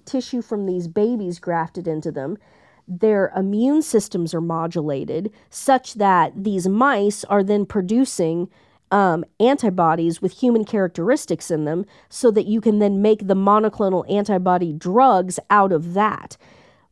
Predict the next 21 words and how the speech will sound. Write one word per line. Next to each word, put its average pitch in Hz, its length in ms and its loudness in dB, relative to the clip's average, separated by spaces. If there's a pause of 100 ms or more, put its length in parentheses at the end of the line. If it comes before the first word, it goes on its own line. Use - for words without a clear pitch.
But 220 160 2
the 208 80 2
point, 247 300 4
it's 214 120 2
a 151 80 2
factory. 175 600 -2
You 175 160 -4
have 240 320 -2
to 233 80 -6
keep - 220 -6
producing 190 500 -2
this 147 120 -4
stuff - 480 -8
more 220 340 2
and 214 100 -2
more 202 200 0
and 202 100 -2
more 196 220 -2
and 180 80 -2
more. 196 320 -2 (680)
The 208 320 0